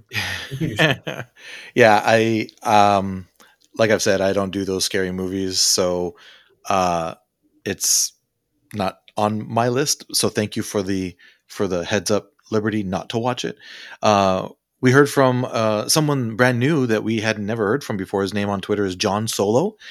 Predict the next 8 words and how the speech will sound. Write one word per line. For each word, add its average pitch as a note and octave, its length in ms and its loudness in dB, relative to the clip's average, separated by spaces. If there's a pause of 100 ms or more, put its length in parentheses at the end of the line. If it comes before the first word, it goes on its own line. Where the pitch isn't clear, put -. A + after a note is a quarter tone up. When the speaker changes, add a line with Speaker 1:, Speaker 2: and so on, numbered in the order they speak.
(280)
Speaker 2:
and G#2 160 0
he C3+ 160 0
mentioned A#2 600 -2 (260)
The A#2+ 80 -2
Passion A#2+ 480 0
of G#2 140 -2
the F#2+ 80 -4
Christ. - 580 -6